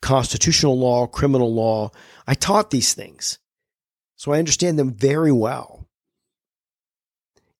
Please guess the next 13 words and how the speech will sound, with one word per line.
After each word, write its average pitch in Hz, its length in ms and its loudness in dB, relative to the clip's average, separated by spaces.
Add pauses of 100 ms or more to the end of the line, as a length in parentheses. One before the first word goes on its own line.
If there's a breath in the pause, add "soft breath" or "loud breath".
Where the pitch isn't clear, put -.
Anytime 185 560 0
the 143 80 2
government 127 500 -4
passes 123 460 -6
a 117 60 -4
law 104 440 -12 (460)
of 107 120 -12
any 156 260 -4
kind, - 500 -8 (760)
what 143 240 0
they're 180 160 2
saying 180 440 2
is - 440 -12